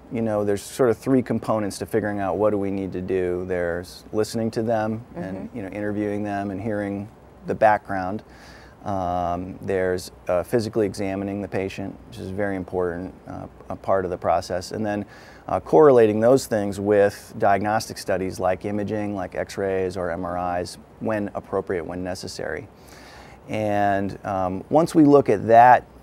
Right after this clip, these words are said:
Speaker 1: um, those things, um, together, then we can kind of decide, you know, what's gonna be, uh, the biggest bang for our buck,
Speaker 2: Mm-hmm.
Speaker 1: what's gonna be the most successful approach for us. Um, when you ask about,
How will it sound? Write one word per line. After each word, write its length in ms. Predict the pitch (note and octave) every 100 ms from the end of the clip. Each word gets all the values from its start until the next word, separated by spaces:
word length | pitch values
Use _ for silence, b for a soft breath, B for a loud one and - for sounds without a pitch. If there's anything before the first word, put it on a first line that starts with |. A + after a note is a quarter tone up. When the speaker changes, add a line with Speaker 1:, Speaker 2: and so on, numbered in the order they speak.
| -
Speaker 1:
um, 600 | G2+ G2 F#2+ F#2 F#2+ G2+ - - - - - -
those 240 | B2+ B2+
things, 300 | C3 A#2 G2+
um, 460 | F#2+ G2+ G2 F#2 F#2
together, 600 | G#2+ G#2 C3+ A2+ G2 G2 B B C3+
then 380 | C#3 C#3+ B2 - -
we 200 | G2+ G#2+
can 160 | G#2+
kind 200 | G#2+ A2
of 40 | G2+
decide, 540 | G2 - G2 F#2+ F2+ - - -
you 80 |
know, 240 | G2+ F#2 F2+ - F#2+
what's 280 | A2 G#2+
gonna 200 | - G#2
be, 400 | F2+ G2+ G2 F#2 G2+ - -
uh, 300 | F#2+ F2+ F2+ E2 - -
the 60 | G#2+
biggest 320 | F#2+ G2+ G2+
bang 240 | - F#2+ F#2+
for 160 | F#2+
our 120 | E2+ E2
buck, 400 | F#2+ G2 G2 - - -
Speaker 2:
Mm-hmm. 260 | F3 F3+
Speaker 1:
what's 240 | A#2 B2 -
gonna 200 | A#2+ G#2
be 200 | A2 G#2+
the 80 | G2+
most 300 | G#2 G2 -
successful 680 | - - F#2+ - G#2+ F#2+
approach 380 | D2+ - F#2+ F#2+
for 200 | - E2+
us. 280 | D#2 - - B B B B B -
Um, 540 | F#2+ F#2 F2+ F2 F#2 - - - - - - - -
when 140 | A#2+
you 260 | B2 B2 A#2+
ask 260 | A2 G#2+ -
about, 400 | G#2 F#2+ F#2 F#2